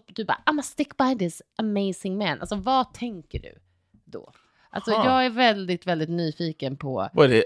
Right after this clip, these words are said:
Speaker 2: he is probably saying stuff to
Speaker 1: Men va-, det spelar ingen roll. Och, alltså, så här, du är i en situation... Vi, vi
Speaker 2: Uh-oh, here comes judgmental Sandra.
Speaker 1: Ja, men alltså, hundra procent.
Speaker 2: <laughs>
Speaker 1: Jag, jag förstår inte hur det kan vara,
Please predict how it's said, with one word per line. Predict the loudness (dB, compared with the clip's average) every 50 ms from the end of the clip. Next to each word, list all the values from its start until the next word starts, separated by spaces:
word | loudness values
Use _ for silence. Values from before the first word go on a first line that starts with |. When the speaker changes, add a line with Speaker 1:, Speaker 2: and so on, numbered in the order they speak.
| 2 -4
Speaker 2:
he | -4 -2 2 4 4 6 6 6 6 6 6
is | 4 2
probably | 2 2 4 4 4 4 2
saying | 0 0 2 2 2 2 0 -2
stuff | -4 -4 -2 -2 -2 -4 -6 _ _ _ _
to | _ -4 0
Speaker 1:
Men | 0 2 2
va-, | 2 2
det | 0 0 -2
spelar | -2 -2 0 2 2
ingen | 2 2 0 -2 -2
roll. | -2 -4 -4 -4 -6 -10 -6
Och, | -4 -4 -4 -4 -6
alltså, | -8 -8 -6
så | -6 -6
här, | -6 -6 -8 _ _ _ _ _ _
du | -12 -10 -10 -8 -8
är | -4 -2 -2 -2 -2
i | -2
en | -4 -4
situation... | -6 -10 -12 -12 -10 -10 -8 -8 -8
Vi, | -10 -12 -16 _ _ _ _ _ -12
vi | -4 0
Speaker 2:
Uh-oh, | 2 4 4 4 4
here | 4 2
comes | 2 2 2 2 2 2 4
judgmental | 4 4 4 4 2 0 2 2 0 -2
Sandra. | 0 0 0 0 0 -2 -4 -6 -4 -4
Speaker 1:
Ja, | -4
men | -4 -2 -2
alltså, | -4 -4 -6
hundra | -6 -6 -4 -4 -4 -4 -2 -4 -4 -4
procent. | -6 -10 -12 -10 -12 -14 -16 _ _ _ _ _ _
Speaker 2:
<laughs> | -8 -8 -8 -10 -14 _ _ _ _ _ _ _ _ _ _ _
Speaker 1:
Jag, | -10 -6 -4 -2 0 0 0 -2 -2 -4 -8 -12 _ _ _ _ -16
jag | -8 -6 -6 -6
förstår | -4 -8 -10 -8 -6 -4 -2 0 0 0 0
inte | -2 -6 -10 -10 -10 -8
hur | -6 -6 -6
det | -6 -6 -8
kan | -6 -8 -8 -6
vara, | -6 -6 -6 -8